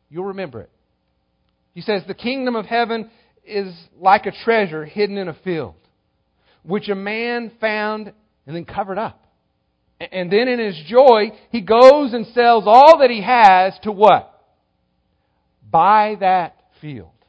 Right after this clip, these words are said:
Why? 'Cause he understands the value of that treasure.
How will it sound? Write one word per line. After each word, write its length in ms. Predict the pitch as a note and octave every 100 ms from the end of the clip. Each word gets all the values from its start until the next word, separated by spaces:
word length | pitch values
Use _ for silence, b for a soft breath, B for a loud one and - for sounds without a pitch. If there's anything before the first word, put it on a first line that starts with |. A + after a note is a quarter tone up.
| _ _ _ _ _ _ _ _ _ _ _ _ _ _ _ _ _ _ _ _ _ _ _ _ _ _ _ _
Why? 420 | A#2+ G3+ G3+ F#2+ _ _ _ _ _ _ _ _ _ _ _ _
'Cause 140 | _ A2+
he 140 | C#3
understands 560 | C#3+ C#3 - C#3+ C#3 A#2
the 80 | A#2
value 640 | C3 C#3+ D#3 D#3 D#3+ D3+
of 160 | C#3 B2
that 220 | B2 A2+
treasure. 540 | _ C#3 B2 G#2 G2+